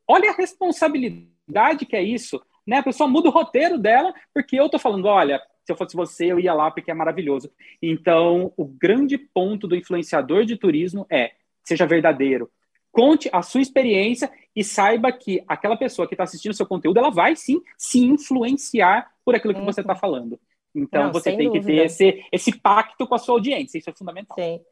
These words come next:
Speaker 2: Sem dúvida, eu mesmo já mudei <laughs> programas de viagem, né, por ver as experiências, né, de vocês e desses influenciadores.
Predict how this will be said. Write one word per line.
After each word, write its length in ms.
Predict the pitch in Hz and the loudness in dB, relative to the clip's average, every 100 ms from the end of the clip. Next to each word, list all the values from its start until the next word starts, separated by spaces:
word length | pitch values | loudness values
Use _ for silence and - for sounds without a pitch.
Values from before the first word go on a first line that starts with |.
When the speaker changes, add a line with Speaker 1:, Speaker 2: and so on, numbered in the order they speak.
| _ _ | _ _
Speaker 2:
Sem 280 | _ 190 208 | _ -2 2
dúvida, 260 | 196 180 170 | 0 2 2
eu 80 | 214 | 2
mesmo 280 | 208 220 | 0 0
já 120 | 208 208 | 0 0
mudei 580 | 208 185 185 190 190 | 2 2 4 2 0
<laughs> 800 | 226 202 320 254 240 - - 240 220 | -2 2 4 4 0 -10 -6 -4 2
programas 500 | 233 214 226 240 240 | 4 6 6 6 4
de 80 | 220 | 4
viagem, 580 | 220 185 214 240 277 | 4 4 4 2 2
né, 320 | 254 220 269 254 | 2 2 2 2
por 200 | 247 233 | 2 2
ver 200 | 214 220 | 4 4
as 140 | 208 | 2
experiências, 720 | 208 240 220 202 202 233 214 | 0 2 2 2 2 0 0
né, 220 | 185 202 - - - | 2 2 0 -8 -6
de 100 | 190 | 0
vocês 520 | 190 - 220 220 196 | 0 4 4 4 2
e 60 | |
desses 260 | 190 180 185 | -2 -4 -4
influenciadores. 1000 | 196 190 202 190 208 214 196 170 165 | -4 0 -2 0 0 0 2 2 0